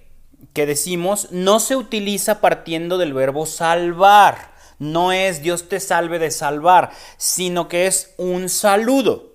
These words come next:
Pero la cosa pues no queda aquí. Veamos qué tipo de saludo es.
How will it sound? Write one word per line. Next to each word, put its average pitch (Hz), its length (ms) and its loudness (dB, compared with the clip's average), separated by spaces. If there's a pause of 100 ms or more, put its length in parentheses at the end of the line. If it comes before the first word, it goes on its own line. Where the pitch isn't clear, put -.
(120)
Pero 170 160 6
la 208 200 2
cosa 202 340 0
pues 156 160 -4
no 151 240 0
queda 143 180 -2
aquí. 113 380 -6 (200)
Veamos 185 460 0 (100)
qué 143 200 2
tipo 165 360 -2
de 160 120 2
saludo 107 520 -4
es. - 400 0